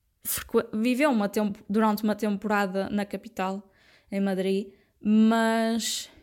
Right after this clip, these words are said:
porque eu acredito que seja mais por falta de oportunidades na ilha mesmo,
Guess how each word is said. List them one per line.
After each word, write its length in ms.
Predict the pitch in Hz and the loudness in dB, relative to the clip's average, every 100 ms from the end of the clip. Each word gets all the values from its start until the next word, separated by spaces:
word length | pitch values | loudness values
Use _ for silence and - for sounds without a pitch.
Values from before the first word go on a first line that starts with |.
| _ _ | _ _
porque 580 | - 233 233 - 220 214 - | -2 -2 -2 0 0 0 -2
eu 120 | 226 | -2
acredito 460 | 214 214 220 226 | -2 -4 -2 -2
que 60 | - | -4
seja 260 | 233 202 214 | -6 -4 -2
mais 220 | 214 214 | -2 -4
por 100 | - | -8
falta 380 | - 202 202 214 | -4 -4 -4 -4
de 60 | |
oportunidades 840 | 214 214 - 214 208 196 190 190 208 | -4 -6 -8 -4 -2 0 -2 -4 -4
na 220 | 202 202 | -2 0
ilha 260 | 196 190 | -2 -2
mesmo, 380 | 190 190 185 190 | -2 -2 -2 -6